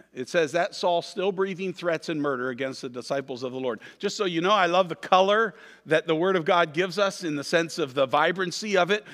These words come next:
Th-, this idea is like, is like he's, <sighs> "I've been chasing these believers like crazy. Just give me a minute, I'll get a breath. Okay, okay, give me a letter, I'm going after some more," right? Like, that's the idea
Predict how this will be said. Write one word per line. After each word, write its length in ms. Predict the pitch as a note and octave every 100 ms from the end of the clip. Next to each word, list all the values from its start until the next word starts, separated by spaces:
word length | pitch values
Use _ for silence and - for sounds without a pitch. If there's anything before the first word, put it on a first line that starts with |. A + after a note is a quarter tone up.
| -
Th-, 140 | F#3 A#3
this 220 | G#3 D4
idea 340 | B3 A3+ B3 A3+
is 140 | F3+
like, 220 | F#3 F3 - - -
is 160 | F#3+ G3
like 140 | F#3
he's, 200 | G3 G3 G3 - - - - - - _ - - -
<sighs> 960 | - - - - - - - - - F3+
"I've 180 | -
been 120 | E3+ D3
chasing 340 | F3+ F3+ D#3+
these 140 | E3+
believers 520 | D3+ D#3+ E3 - - - - - -
like 200 | E3+ C3+
crazy. 480 | F#3 F3+ D#3 - - - - - -
Just 100 | -
give 140 | G#3 G#3+
me 60 |
a 40 | F#3
minute, 220 | F#3+ E3
I'll 80 | D3
get 160 | F3+
a 40 | D#3+
breath. 400 | D#3+ E3+ D3+ - - - - - _ -
Okay, 320 | D#4 F#3+ C#3+
okay, 340 | - C4 D3 A#2+ -
give 140 | E4+
me 80 | F4
a 60 | D4
letter, 280 | C4 A3+ F3+
I'm 120 | G#3
going 200 | G#3 A#3
after 280 | A#3 - -
some 180 | B3 G#3+
more," 300 | G#3+ G#2 -
right? 240 | E3+ G3
Like, 220 | F#3 F3
that's 240 | F#3 B3+ -
the 200 | A3+ G#3
idea 680 | F3+ G#3 E3+ A3 G#3+ A#2